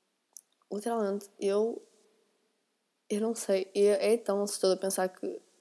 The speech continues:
não sei quantas pessoas faleceram por causa de um concerto. Tipo, imaginem vocês estarem num concerto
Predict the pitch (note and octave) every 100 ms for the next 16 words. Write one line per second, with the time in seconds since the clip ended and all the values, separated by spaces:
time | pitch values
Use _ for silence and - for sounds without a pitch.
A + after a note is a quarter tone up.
0 | _ - G3+ G3 G3 G3 F#3+ - F3 F3
1 | F#3+ - - _ _ _ _ _ _ _
2 | _ _ _ _ _ _ - G3+ F#3+ F#3
3 | F3+ F#3+ - - _ _ _ _ _ _
4 | - G3+ G3 G#3 G3+ G3 F#3 F3+ F3+ -
5 | - A#3+ A3+ A#3 B3 E4 C4+ B3 A#3 A3+
6 | A#3 A3+ A3 - F#3 F#3+ - A3 A#3+